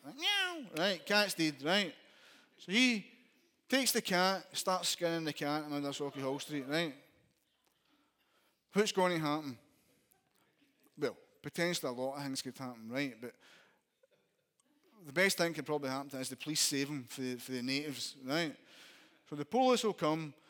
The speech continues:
and they'll fling him in the back of the meat wagon, take him to the police station,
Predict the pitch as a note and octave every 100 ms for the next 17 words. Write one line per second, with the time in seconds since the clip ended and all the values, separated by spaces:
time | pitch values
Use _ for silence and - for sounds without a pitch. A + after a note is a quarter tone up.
0 | _ B2+ D3+ D#3 F#3 G3 F#3+ D#3 D3+ D#3
1 | D3+ C3+ C#3 C3+ C3+ C3+ C#3+ B2+ - -
2 | _ - G3 G3 E3 C#3+ C#3 C3+ C3+ C3+
3 | C3+ C3 C3+